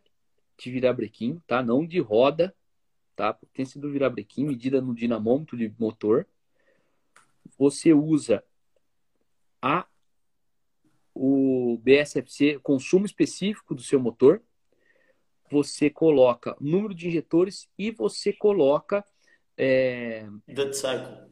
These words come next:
Speaker 1: duty cycle que você quer trabalhar,
Speaker 2: O
Speaker 1: certo?
Speaker 2: máximo
Speaker 1: Então,
Speaker 2: que
Speaker 1: você
Speaker 2: você quer trabalhar.
Speaker 1: Isso. O máximo que você quer trabalhar, exatamente. Porque muita gente coloca lá, "Ah, vou colocar lá oitenta e cinco por cento."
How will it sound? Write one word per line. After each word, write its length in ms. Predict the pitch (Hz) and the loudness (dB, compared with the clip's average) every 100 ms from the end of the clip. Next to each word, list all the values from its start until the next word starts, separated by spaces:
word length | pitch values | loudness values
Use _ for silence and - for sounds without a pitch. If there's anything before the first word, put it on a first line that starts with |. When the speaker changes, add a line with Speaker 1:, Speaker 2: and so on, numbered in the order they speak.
| _ _ - | _ _ -2
Speaker 1:
duty 300 | 123 147 - | 2 2 0
cycle 400 | - 165 170 175 | -4 -4 -4 -8
que 120 | - | -10
você 220 | 185 - | -10 -8
quer 120 | 180 | -8
trabalhar, 520 | 180 196 214 180 117 _ _ _ | -6 -6 -2 -4 -4 _ _ _
Speaker 2:
O 60 | 135 | -6
Speaker 1:
certo? 140 | 117 | 0
Speaker 2:
máximo 200 | 139 123 113 | 0 0 0
Speaker 1:
Então, 200 | 165 190 | 0 0
Speaker 2:
que 60 | |
Speaker 1:
você 160 | 190 - | -8 -8
Speaker 2:
você 200 | - 92 | -8 -10
quer 400 | 123 117 113 - _ _ _ - | -8 -8 -12 -18 _ _ _ -12
trabalhar. 400 | 113 113 113 - - - - - _ | -8 -8 -10 -14 -18 -16 -16 -20 _
Speaker 1:
Isso. 520 | 240 262 - - - 120 - 214 _ _ _ _ 180 - _ _ - - - | -2 -2 -2 -12 -16 -16 -18 -20 _ _ _ _ -20 -20 _ _ -18 -18 -6
O 80 | - | -2
máximo 460 | 190 185 247 254 240 | 2 4 2 2 -4
que 100 | 214 | -2
você 340 | 220 - - | -2 -2 -6
quer 360 | 262 - 233 269 | -4 4 4 4
trabalhar, 360 | 269 247 208 | -2 0 2
exatamente. 540 | 151 180 220 226 196 165 | 0 -4 -8 -8 -8 -10
Porque 220 | 165 202 | -8 -4
muita 260 | 196 247 233 | -4 -4 -6
gente 220 | 220 - | -8 -6
coloca 320 | 214 202 208 | -4 -2 0
lá, 100 | 202 | 0
"Ah, 40 | |
vou 100 | 202 | 0
colocar 400 | 190 220 208 220 | -2 -6 -4 -4
lá 180 | 214 208 | -2 -2
oitenta 300 | 208 202 233 | -4 -6 -10
e 40 | 220 | -12
cinco 200 | 226 - | -16 -8
por 160 | 226 | -8
cento." 360 | - 180 123 | -6 -6 -8